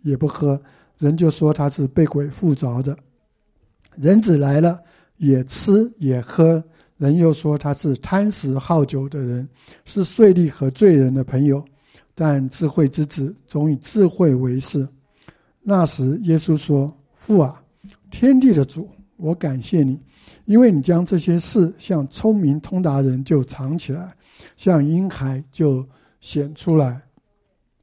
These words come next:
父啊，是的，因为你的美意本是如此，一切所有的都是我父交付我的，除了父，没有人知道子，除了子和子所愿意指示的，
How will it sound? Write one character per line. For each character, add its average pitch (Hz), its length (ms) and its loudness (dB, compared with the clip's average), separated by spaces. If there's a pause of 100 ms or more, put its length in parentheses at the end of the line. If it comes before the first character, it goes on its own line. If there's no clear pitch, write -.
(880)
父 220 120 4
啊， 160 160 4
是 202 180 0
的， 156 200 2
因 190 160 4
为 180 100 4
你 139 100 4
的 147 80 4
美 143 200 0
意 170 260 0 (480)
本 135 260 2
是 214 180 0
如 143 280 4
此， 156 240 -8 (540)
一 190 100 -2
切 196 240 2
所 175 260 2
有 175 160 6
的 131 240 -6 (380)
都 185 180 2
是 185 140 0
我 135 280 0
父 156 260 -2
交 180 280 2
付 170 320 0
我 151 120 -4
的， 170 180 -14 (420)
除 - 160 0
了 214 140 4
父， 175 420 0 (120)
没 170 140 2
有 170 120 2
人 131 200 -2
知 147 160 -4
道 147 220 2
子， 185 240 -14 (220)
除 - 160 -2
了 175 120 4
子 170 240 -10
和 151 260 -4
子 151 180 -4
所 139 200 -2
愿 156 280 2
意 147 80 -2
指 160 200 -10
示 156 220 0
的， 139 160 -4